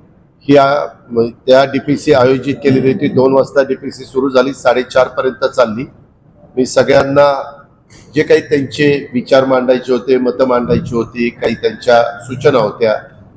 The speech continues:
त्या सगळ्या मी, नंतर माझे सहकारी चंद्रकांतदादा पाटील, सहकारी दिलीप वळसे पाटील, आम्ही सगळ्यांनी ऐकून घेतल्या. जवळपास, अ, सर्व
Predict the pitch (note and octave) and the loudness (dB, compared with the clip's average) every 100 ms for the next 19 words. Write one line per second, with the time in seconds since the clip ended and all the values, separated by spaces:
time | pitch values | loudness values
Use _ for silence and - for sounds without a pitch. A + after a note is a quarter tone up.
0 | - - _ B2+ B2+ - C3 C3+ C#3 C#3+ | -20 -20 _ 2 2 2 0 4 2 0
1 | C#3 - A#2+ B2+ C3+ C3+ - - _ _ | -6 -6 0 2 0 -2 -8 -20 _ _
2 | _ _ A2+ A2 B2 A#2+ A#2+ B2+ - B2+ | _ _ 0 2 2 2 2 0 2 2
3 | A#2 B2+ B2 C3 C3 - - _ - A#2+ | 2 2 0 0 -4 -10 -20 _ -4 0
4 | B2 C3 B2 B2+ B2+ B2+ A#2 C3 C3 C3 | 2 2 2 2 2 0 -2 0 -2 -2
5 | - - A2+ A2 A#2+ B2 B2 A2+ B2 A#2+ | -8 0 0 0 -2 -2 -4 -4 -4 -4
6 | A2+ A#2+ A#2+ A2+ C3 B2+ - _ _ _ | -4 -2 -2 -2 -2 -2 -6 _ _ _
7 | _ _ - G#2+ B2 A#2 B2+ B2+ B2 A#2 | _ _ -2 0 0 0 2 2 2 -2
8 | A2+ C3+ A#2+ G#2+ A2 B2+ C3 - - _ | 0 -4 -2 -4 0 0 0 -10 -20 _
9 | _ - - - A2+ B2 C3 C#3 C3+ - | _ -18 -10 0 4 4 4 0 0 -4
10 | - - - _ _ _ _ _ - A2+ | -14 -20 -20 _ _ _ _ _ -2 2
11 | A2+ A2+ A2+ C#3 C#3 | 4 4 2 2 2